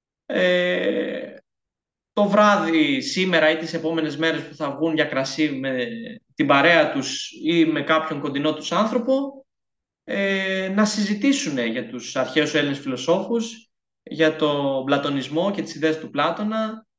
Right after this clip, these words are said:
ε, για τα έργα του Πλάτωνα,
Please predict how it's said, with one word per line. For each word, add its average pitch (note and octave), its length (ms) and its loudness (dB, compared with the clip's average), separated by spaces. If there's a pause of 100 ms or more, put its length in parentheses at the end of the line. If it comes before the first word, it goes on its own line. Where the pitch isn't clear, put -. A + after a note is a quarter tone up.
(320)
ε, D3+ 580 -2
για D#3 220 0
τα D#3 80 4
έργα F#3+ 240 2
του C3+ 100 -12
Πλάτωνα, A3 720 0